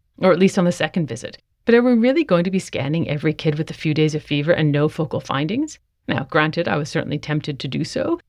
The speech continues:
uh, for the next bunch of kids I saw with fever because I was a little bit burned by this case, but you have to resist that temptation. You have to remember that the common things are common. So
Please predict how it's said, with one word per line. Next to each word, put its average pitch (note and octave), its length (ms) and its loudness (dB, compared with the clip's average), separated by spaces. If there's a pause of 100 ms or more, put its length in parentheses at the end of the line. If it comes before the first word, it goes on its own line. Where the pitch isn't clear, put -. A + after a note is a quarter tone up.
(140)
uh, D#3+ 80 2
for - 120 -4
the C#3+ 100 0
next C#3+ 200 -2
bunch A3+ 240 2
of G#3+ 60 -12
kids A#3+ 200 2
I A#3 60 2
saw A3+ 220 2
with A3+ 120 2
fever A3+ 300 -2
because F3+ 300 -2
I C#3 60 2
was C3+ 100 -2
a D3 80 0
little D3 180 -2
bit - 180 -4
burned E3 300 4
by G3+ 100 4
this A3+ 200 4
case, C#4+ 260 2
but - 220 -6
you G3 80 -2
have G#3+ 160 0
to B3 100 0
resist D#3+ 420 0
that C3 140 -4
temptation. C#3 640 -2 (720)
You E3+ 80 2
have D3 220 4
to F#3+ 100 4
remember C#3+ 480 2 (300)
that - 280 -6
the - 80 -18
common D3+ 380 2
things D#3 400 0
are D3+ 260 0 (220)
common. C3+ 400 -2 (640)
So F3 260 2